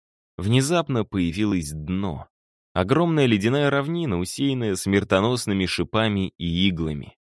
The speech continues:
Я резко выставил перед собой руки. Концентрируясь из последних сил, я создал мощную воздушную подушку, которая смягчила мое падение. Хрясь! Я влетел прямо в шипы, покрошив большинство из них.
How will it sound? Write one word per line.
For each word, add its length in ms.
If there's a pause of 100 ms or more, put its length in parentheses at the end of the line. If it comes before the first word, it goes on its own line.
(400)
Я 220
резко 360
выставил 640
перед 240
собой 380
руки. 460 (560)
Концентрируясь 800
из 120
последних 600
сил, 240
я 160
создал 460
мощную 580
воздушную 640
подушку, 640 (340)
которая 460
смягчила 720
мое 300
падение. 680 (460)
Хрясь! 640 (400)
Я 180
влетел 400
прямо 380
в 60
шипы, 420
покрошив 720
большинство 640
из 180
них. 340